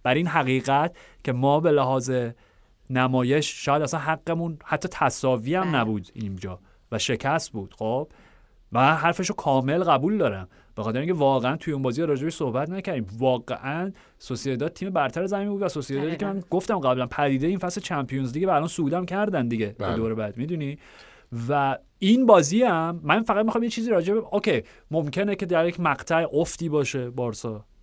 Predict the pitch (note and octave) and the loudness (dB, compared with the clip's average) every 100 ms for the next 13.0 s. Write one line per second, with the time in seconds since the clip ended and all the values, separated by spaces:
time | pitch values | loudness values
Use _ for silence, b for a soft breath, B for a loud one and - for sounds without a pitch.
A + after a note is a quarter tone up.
0 | _ _ - C3+ B2+ D#3 D#3+ D3 C#3 C3+ | _ _ -6 -4 -2 -2 -2 -2 -2 -2
1 | C#3+ B2+ C3 A#2+ - - C3+ D3 C3 B2+ | -2 2 4 4 0 -2 0 0 0 -4
2 | - B2 A2 A#2 B2+ A2+ C3+ A#2 A2+ C3+ | -4 -6 -6 -8 -10 -4 0 0 -2 -4
3 | B2+ A2+ B2+ C3+ C#3 A#2 A#2 G#2+ G#2+ G2+ | -4 -4 -4 -4 -6 -4 -4 -6 -8 -12
4 | B B B - A#2+ A#2 A#2+ A#2+ A2+ A2+ | B B B -6 -2 -2 -2 0 0 0
5 | B2+ A#2+ A2+ A2+ G2 B2 A#2 A#2 A#2+ G#2+ | -2 -6 -4 -6 -6 -8 -6 -4 -2 0
6 | G#2+ A#2 A#2+ C3 A#2+ - A2 A2+ A2 G#2+ | 0 -2 -4 -8 -8 -8 -10 -6 -6 -6
7 | G#2+ A2 G2+ G2 - b A#2 G#2+ A#2 G#2+ | -8 -8 -8 -10 -14 b -2 0 -2 0
8 | A2 A2 A2 G#2 G#2+ G2+ G#2+ G2+ G#2 G2+ | 2 0 -2 -4 -4 -2 -4 -6 -8 -8
9 | G#2 A2 G#2 G2+ G2+ G#2+ G2+ G#2+ G2 F#2+ | -4 -2 0 -2 -4 -8 -10 -10 -10 -6
10 | G2+ - G#2 F#2+ - B B B - - | -8 -8 -12 -14 -18 B B B 0 2
11 | C4+ A3+ C#3 C3 D#3+ - G#3 - F3 D3+ | 4 2 0 0 0 0 -2 -2 -4 -2
12 | D#3+ G3+ - D#3 - E3 F3 E3+ D#3 | -2 -2 -2 -4 -6 -8 -8 -4 -4